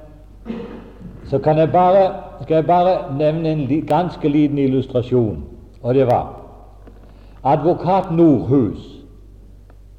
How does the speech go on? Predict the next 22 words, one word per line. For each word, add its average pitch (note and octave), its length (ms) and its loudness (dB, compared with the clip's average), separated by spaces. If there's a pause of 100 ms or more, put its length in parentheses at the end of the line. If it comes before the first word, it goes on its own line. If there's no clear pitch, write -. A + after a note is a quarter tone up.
(640)
er C3+ 280 2 (440)
vel C#3+ 520 2
kanskje C3 760 0
Norges B2 800 0 (160)
mest, - 720 -4
eh, B2+ 380 2 (720)
berømte A2+ 580 2
advokat G2+ 580 -4
i F2+ 60 -8
dag. D#2+ 140 -10 (1500)
Han D3 160 0
har D3+ 180 4
skrevet C3 480 2
en A2+ 100 -2
bok G#2+ 400 0 (540)
som C#3 220 -4
han C#3 140 0
har B2+ 80 0
kalt A#2 300 -2 (720)
Jeg B2+ 340 2
tar A#2+ 300 0
saken. A#2+ 340 -2